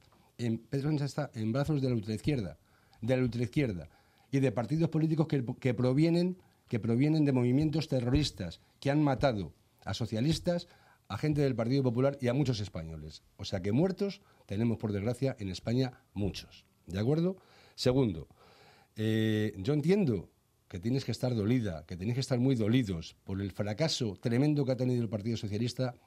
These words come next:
en las elecciones de Andalucía del pasado domingo. Los andaluces han dicho un mensaje muy concreto:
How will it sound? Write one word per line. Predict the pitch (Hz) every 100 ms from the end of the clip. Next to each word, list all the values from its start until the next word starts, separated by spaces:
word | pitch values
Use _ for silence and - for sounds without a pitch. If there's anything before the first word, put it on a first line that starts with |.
| -
en | 104
las | 104 -
elecciones | 92 92 127 127 131 - _ _ _ _ _ _ -
de | 98
Andalucía | 98 92 90 120
del | 117
pasado | 98 104 101 90
domingo. | 82 85 73 71 _ _ _ _ _
Los | - 110
andaluces | 120 127 160 160
han | 160
dicho | 160 - 165 151 _
un | - 143
mensaje | 143 131 151 - 147 - -
muy | 147
concreto: | 139 120 151 104 87